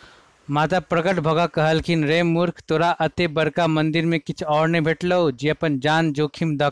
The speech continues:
क तू एतऽ दिया जरबा आबि गेलें? हम तोरा एकटा वरदान दै छियौ, तू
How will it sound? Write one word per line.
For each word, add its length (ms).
क 160
तू 180
एतऽ 300
दिया 300
जरबा 540
आबि 160
गेलें? 520
हम 180
तोरा 240
एकटा 200
वरदान 540
दै 180
छियौ, 500
तू 140